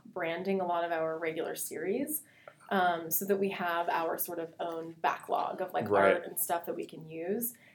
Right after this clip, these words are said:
Speaker 1: And that makes a big difference because just to have those little touches actually takes something that's a fairly standard layout and then makes it, really makes it ours.
Speaker 2: Yeah.
Speaker 1: Um, but that's, that's sort of self-initiated, I would say.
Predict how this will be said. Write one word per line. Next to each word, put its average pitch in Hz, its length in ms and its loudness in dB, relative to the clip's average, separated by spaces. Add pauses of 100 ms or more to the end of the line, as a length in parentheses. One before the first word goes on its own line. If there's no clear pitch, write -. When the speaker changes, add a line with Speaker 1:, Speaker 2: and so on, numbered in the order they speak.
(220)
Speaker 1:
And 185 560 0
that 302 160 4
makes 320 180 0
a 339 60 0
big 226 180 4
difference 185 460 -4
because 180 600 -6
just 208 260 0
to - 40 -10
have 180 320 0
those 180 220 -4
little 170 240 -2
touches 247 640 -2
actually 165 480 -4
takes 180 400 -6
something 175 280 0
that's 170 140 -4
a - 60 -12
fairly 175 260 0
standard 165 460 -4
layout 180 480 2
and 180 100 -8
then 165 160 -6
makes 156 260 -2
it, 160 140 -8
really 165 140 -2
makes - 240 -6
it - 60 -6
ours. - 500 -6
Speaker 2:
Yeah. 104 180 2 (220)
Speaker 1:
Um, 170 560 0
but - 340 6 (100)
that's, 214 460 8
that's 208 300 6
sort 202 120 4
of 185 120 2
self-initiated, - 840 -4
I - 80 -8
would - 100 -12
say. - 200 -6